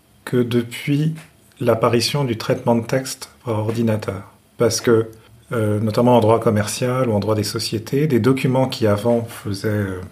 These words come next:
peut-être dix pages, un deal pour, euh, l'acquisition d'une grosse entreprise par une autre grosse entreprise, c'était dix ou quinze pages, parce que dès qu'il y avait un truc à changer, il fallait tout retaper à la machine. Euh, et donc, euh, on était extrêmement parcimonieux sur, euh,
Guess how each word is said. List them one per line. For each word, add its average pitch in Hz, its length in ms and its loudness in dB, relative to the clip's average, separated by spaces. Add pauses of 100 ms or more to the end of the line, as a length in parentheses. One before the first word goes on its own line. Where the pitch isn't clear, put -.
(120)
peut-être 104 260 -12
dix - 140 -16
pages, 110 420 -6 (140)
un 107 160 2
deal 107 380 4 (100)
pour, 110 220 0
euh, 98 220 -4 (360)
l'acquisition 117 560 0
d'une 110 180 4
grosse 110 260 0
entreprise 113 480 -2
par 98 180 0
une 101 100 2
autre 123 140 2
grosse 110 200 0
entreprise, 127 540 -4
c'était 120 480 0
dix 117 240 -2
ou 117 80 -2
quinze 110 220 0
pages, 160 340 4
parce 110 180 -2
que 113 220 2 (440)
dès 143 100 0
qu'il 143 100 0
y 131 40 8
avait 120 120 4
un 120 80 6
truc 156 180 0
à 120 80 4
changer, 117 300 2
il 160 40 6
fallait 107 280 2
tout 170 340 0 (320)
retaper 123 460 2
à 123 40 2
la 117 100 2
machine. 104 460 -4 (380)
Euh, 104 320 -2 (100)
et 107 300 -2
donc, 120 340 0
euh, 107 100 4
on 104 140 2
était 104 320 0
extrêmement 123 460 0
parcimonieux 117 800 2
sur, 120 380 -2
euh, 101 140 -2